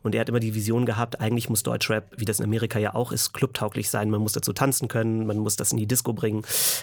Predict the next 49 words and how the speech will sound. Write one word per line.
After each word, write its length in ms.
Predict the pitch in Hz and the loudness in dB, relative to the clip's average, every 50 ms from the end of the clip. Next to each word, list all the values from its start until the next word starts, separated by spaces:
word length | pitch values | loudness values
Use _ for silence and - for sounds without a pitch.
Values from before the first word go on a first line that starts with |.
| - - | -6 -2
ähm, 280 | - 107 101 101 101 - - | -2 0 0 0 -2 -4 -6
äh, 200 | - - - - | -8 -8 -6 -4
man, 200 | - 101 98 - - | -4 -4 -4 -4 -2
man 140 | 110 107 104 | -2 0 2
muss 180 | 110 113 120 | 2 2 2
es 100 | 123 113 | 2 0
einfach 300 | - 117 107 - 117 - | 0 0 0 0 0 0
irgendwie, 420 | - - 117 107 107 107 104 110 - - - - - - | -2 -2 -2 0 0 0 0 -2 -4 -6 -10 -12 -8 -4
man 100 | - 110 | -2 0
muss 140 | 110 117 117 | 0 0 0
dem 160 | 120 117 110 | 0 0 2
mehr 100 | 110 110 | 0 0
Groove 260 | 104 104 117 117 117 - | 0 0 0 0 -2 -2
geben. 300 | - - - 143 143 - - - - - - - - - - - | -4 -6 -4 -6 -8 -10 -10 -12 -12 -12 -14 -14 -14 -14 -10 -4
Und 200 | - 113 110 - | -2 0 0 0
ich 80 | 117 - | 0 0
fand 140 | 127 123 | 0 0
das 80 | 120 - | 2 2
damals 240 | 127 120 120 107 - | 2 2 2 2 0
spannend 340 | - - 117 135 165 151 151 | 0 0 2 2 2 2 0
und 100 | 123 117 | 0 -2
hab 160 | 127 - - - | -4 -4 -4 -2
diese 200 | 113 107 110 104 | 0 0 0 0
Vision, 360 | 110 104 107 110 117 135 139 | 0 0 0 0 2 2 2
die 100 | 135 127 | 0 0
er 80 | 123 | -2
hatte, 160 | 110 120 - 135 | -2 -2 -2 0
irgendwie 200 | 120 113 113 107 | 0 0 0 -2
auch 60 | - | -2
verstanden 540 | - 113 - - 120 120 160 175 196 202 - | -2 -2 0 0 0 0 2 0 0 0 0
und, 240 | - 123 110 - | -2 -2 -4 -4
und 320 | - - 113 107 - - - | -2 -2 -2 -2 -2 -2 0
nachvollziehen 540 | 113 110 127 - - 156 - - - 143 127 | 0 0 0 0 -2 -4 -2 -2 0 0 0
können 220 | - 139 131 135 | 0 0 0 0
und 140 | - - - | -2 -4 -6
auch 100 | - - | -6 -6
geglaubt, 360 | 113 104 113 110 117 - - | -4 0 0 0 0 0 -2
dass 100 | 113 - | -2 0
er 200 | 117 117 117 117 - - - - | 0 0 0 -2 -4 -6 -4 -2
derjenige 340 | 113 113 117 117 110 113 107 - - | 0 2 2 2 0 -2 -4 -6 -6
sein 360 | - - 113 107 110 110 98 | -2 0 2 2 2 2 2
wird, 300 | 104 110 113 - - - | 2 0 0 0 -2 -4
der 60 | - - | -2 -2
das 140 | - - | -2 -2
vielleicht 220 | - - 110 - - | -2 -2 -4 -2 -2
auch 40 | 110 | -2
so 120 | - - | 0 0
nach 100 | 107 107 | 0 -2
Deutschland 460 | 101 - - 110 - - 120 113 113 | -2 -2 -2 -2 -2 -2 -2 -2 -4